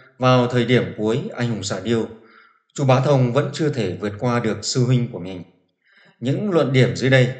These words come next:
sẽ cho thấy điều đó. Thứ nhất, trong lần luận kiếm trên đỉnh Hoa Sơn đầu tiên, Vương Trùng Dương đã giành vị trí quán quân trong thiên hạ ngũ tuyệt, chứng tỏ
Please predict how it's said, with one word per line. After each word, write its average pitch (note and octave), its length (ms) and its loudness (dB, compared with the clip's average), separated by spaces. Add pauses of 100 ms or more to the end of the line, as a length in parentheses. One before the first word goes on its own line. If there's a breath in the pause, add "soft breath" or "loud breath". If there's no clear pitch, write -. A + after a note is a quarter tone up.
(120)
sẽ A2+ 300 -8
cho A2+ 120 -6
thấy G#2 160 -8
điều A2 160 -4
đó. F2 260 -10 (920)
Thứ D3 100 -4
nhất, G3+ 200 2 (500)
trong C#3 260 2
lần A2+ 360 2
luận A#2+ 240 -2 (180)
kiếm C3 400 -2
trên C3 160 0
đỉnh G#2 200 -2
Hoa A2 120 -6
Sơn A#2 420 -2
đầu G2+ 240 -2
tiên, B2+ 380 0 (400)
Vương D3 300 4
Trùng B2+ 160 0
Dương C3+ 300 2
đã B2+ 180 2
giành G#2 460 0
vị A#2 180 -4
trí B2+ 240 -8
quán C3 240 0
quân D3 220 4 (180)
trong A2 220 -6
thiên A2+ 160 -4
hạ G#2 200 -6
ngũ - 200 -10
tuyệt, A2 180 0 (720 soft breath)
chứng F3+ 180 -8
tỏ A2 380 2